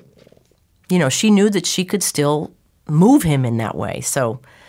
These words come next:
yeah, my, my reactions to Jim were all, um, as Carmela. As I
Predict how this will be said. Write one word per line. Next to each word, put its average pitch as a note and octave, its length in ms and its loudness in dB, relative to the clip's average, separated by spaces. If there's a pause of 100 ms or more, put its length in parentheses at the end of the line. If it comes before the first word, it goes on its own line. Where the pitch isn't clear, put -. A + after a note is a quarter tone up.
(300)
yeah, G#3+ 260 0
my, F3 180 -2
my F#3+ 240 -4
reactions A3 580 -2
to - 120 -14
Jim G#3 240 0
were F#3 140 2
all, F#3 360 0
um, D#3 260 -4
as E3 180 -4
Carmela. E3+ 560 -2
As C#3+ 140 -6
I D3 140 -4